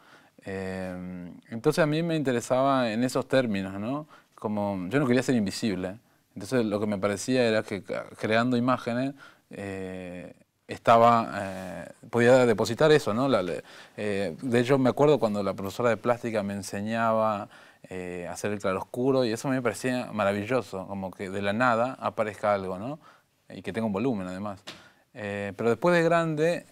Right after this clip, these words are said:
eh, me pasó ya en la universidad, de, de la Universidad Nacional de Tucumán, que en tercer año aproximadamente, cuando, eh, estudié en, en un taller con profesores como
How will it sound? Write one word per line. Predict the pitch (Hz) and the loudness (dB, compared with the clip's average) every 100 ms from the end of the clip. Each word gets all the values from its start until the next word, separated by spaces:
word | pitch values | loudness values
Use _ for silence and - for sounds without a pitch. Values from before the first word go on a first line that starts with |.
| - | -20
eh, | - 117 | -20 -10
me | 113 110 | -8 -2
pasó | 110 - 143 147 | -2 0 -2 0
ya | 127 127 | 2 2
en | 123 | 2
la | 110 | 0
universidad, | 107 104 98 117 113 139 156 - _ _ _ _ _ _ | -2 -4 -4 -2 0 0 -4 -12 _ _ _ _ _ _
de, | 113 104 | -10 -8
de | - 92 104 101 98 98 95 | -6 -4 -2 -2 -2 -2 -4
la | 98 | -4
Universidad | 107 107 120 117 | -2 -2 -2 -2
Nacional | 117 120 120 | -2 -4 -2
de | |
Tucumán, | 131 139 143 160 147 | -4 -2 -2 -4 -6
que | 117 110 | -6 -6
en | 104 | -4
tercer | 104 95 127 | -4 -2 0
año | 131 143 123 104 104 101 | 2 2 -2 -4 -8 -10
aproximadamente, | 98 107 113 113 120 131 | -10 -8 -4 -4 -4 -4
cuando, | 135 98 95 95 - - - - - | -6 -8 -8 -10 -14 -20 -20 -18 -12
eh, | 95 92 95 92 92 90 - | -8 -8 -8 -8 -10 -12 -12
estudié | 101 - 107 117 123 | -14 -8 -4 -2 -2
en, | 113 104 95 | -2 -4 -6
en | 98 | -6
un | 107 | -4
taller | 107 107 101 113 113 110 | 0 0 0 0 0 -4
con | 95 95 | -8 -8
profesores | 92 92 107 104 | -10 -6 -6 -6
como | 101 92 92 | -10 -10 -12